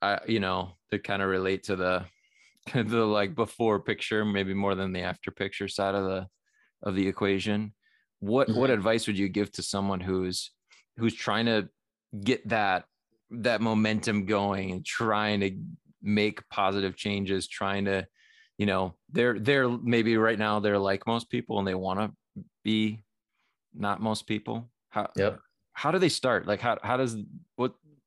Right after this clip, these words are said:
Speaker 1: what advice would you give?
Speaker 2: Um, well, I get, first off, one book I'd recommend is Atomic Habits.
Speaker 1: Okay. James
Speaker 2: 'Cause,
Speaker 1: Clear.
Speaker 2: um,
Speaker 1: Yeah.
Speaker 2: yes.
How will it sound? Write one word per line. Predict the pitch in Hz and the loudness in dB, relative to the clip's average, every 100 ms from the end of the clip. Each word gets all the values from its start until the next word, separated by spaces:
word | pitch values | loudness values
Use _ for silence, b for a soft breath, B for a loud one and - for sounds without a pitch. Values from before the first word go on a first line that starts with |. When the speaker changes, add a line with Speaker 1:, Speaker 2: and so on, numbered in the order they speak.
| - _ _ _ _ | -20 _ _ _ _
Speaker 1:
what | 127 123 | 0 2
advice | 117 113 | 2 0
would | 95 | -2
you | 95 | -4
give? | 87 80 - _ _ _ _ _ B B B _ _ _ _ - | -4 -4 -6 _ _ _ _ _ B B B _ _ _ _ 0
Speaker 2:
Um, | 113 117 117 117 117 - _ _ _ _ - | 4 6 6 6 4 -2 _ _ _ _ 0
well, | 117 | 2
I | |
get, | 143 - | 2 2
first | 147 151 | 0 4
off, | 160 151 | 4 4
one | 123 110 | 4 4
book | 113 113 | 4 2
I'd | 110 | 2
recommend | 110 110 113 110 110 | 2 0 0 -2 -4
is | 87 | -6
Atomic | - 95 90 | -8 -8 -8
Habits. | 87 87 90 - - _ _ _ _ _ _ | -6 -4 -4 -6 -8 _ _ _ _ _ _
Speaker 1:
Okay. | 104 117 110 _ _ _ _ - | -6 -4 -6 _ _ _ _ -6
James | 101 98 | -2 0
Speaker 2:
'Cause, | 92 | 2
Speaker 1:
Clear. | 110 110 85 | 2 2 0
Speaker 2:
um, | 85 - _ - | -6 -12 _ -10
Speaker 1:
Yeah. | 92 104 | -2 2
Speaker 2:
yes. | 95 - | 2 0